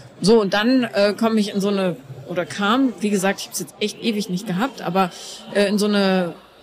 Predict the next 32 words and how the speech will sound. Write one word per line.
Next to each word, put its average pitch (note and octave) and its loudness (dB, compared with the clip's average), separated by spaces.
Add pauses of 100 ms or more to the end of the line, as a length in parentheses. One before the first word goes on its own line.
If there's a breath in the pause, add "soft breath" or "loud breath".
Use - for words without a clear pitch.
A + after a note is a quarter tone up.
(120)
ja, A#3 2
auch - -6
eine A#3+ 2
depressive G3 0
Verstimmung, B3 0
die A3+ 0
ist G3 -4
jetzt - -4
bei G3 0
mir G3+ 0
nicht G#3+ -2
so G3 0
massiv, G#3+ 0 (160)
äh, F#3 0
aber F#3+ 4 (560)
für A#3 0
den A3+ 6
kurzen G#3 -2
Moment, F#3+ 0 (400)
also F#3 -4
ein F3 -2
paar F#3+ -2
Stunden A#3 -2
oder F3+ -2
einen E3+ -8
Tag G#3 -4
oder F3+ -4
zwei. G3 0 (720 loud breath)
Ähm, G3+ 4 (1400)
genau, G#3 4
und G3+ 2
dann, A#3+ 2